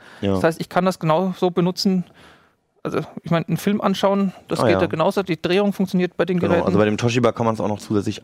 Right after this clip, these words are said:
Speaker 1: abnehmen, wirklich.
Speaker 2: Genau, das kann man abnehmen. Da gibt's auch noch ein paar. Das Surface Book habe ich jetzt nicht hier, da geht das auch.
Speaker 1: Mhm.
Speaker 2: Ähm, da
Speaker 1: Und ich
Speaker 2: sind
Speaker 1: meine, durch die Bedienoberfläche von Windows, von den, von Windows zehn, ist ja umstritten mit den Kacheln und alles,
Speaker 2: Ist um-,
Speaker 1: aber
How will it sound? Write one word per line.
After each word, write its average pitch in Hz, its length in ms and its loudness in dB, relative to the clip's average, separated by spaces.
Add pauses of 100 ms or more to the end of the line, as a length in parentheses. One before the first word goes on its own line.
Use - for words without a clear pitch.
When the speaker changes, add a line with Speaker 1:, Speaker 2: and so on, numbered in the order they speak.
Speaker 1:
abnehmen, 147 400 -4
wirklich. 135 200 -4
Speaker 2:
Genau, 165 140 2
das 160 140 -2
kann 185 80 2
man 170 100 2
abnehmen. 202 240 0
Da 185 60 0
gibt's - 180 -4
auch - 80 0
noch 202 120 0
ein - 40 -18
paar. 196 240 0
Das - 160 -8
Surface 185 300 -2
Book - 240 -2
habe 180 100 0
ich 170 80 -2
jetzt - 80 -14
nicht 202 120 -2
hier, 220 100 0
da 180 100 -2
geht 170 220 -2
das 147 140 -2
auch. 220 360 0
Speaker 1:
Mhm. 87 360 -8 (140)
Speaker 2:
Ähm, 170 440 0 (1120)
da 165 80 0
Speaker 1:
Und 123 60 2
ich 101 80 2
Speaker 2:
sind - 40 0
Speaker 1:
meine, 123 140 4
durch 127 120 4
die 127 120 2
Bedienoberfläche 123 1040 2
von 113 320 0
Windows, 147 720 0
von - 180 -4
den, 117 400 -2
von 113 180 -4
Windows 117 300 0
zehn, 120 540 0
ist 110 180 0
ja 143 80 8
umstritten 127 420 0
mit 147 140 0
den 123 100 0
Kacheln 139 300 0
und 131 100 0
alles, 143 200 4
Speaker 2:
Ist - 20 -4
um-, - 60 2
Speaker 1:
aber 120 260 2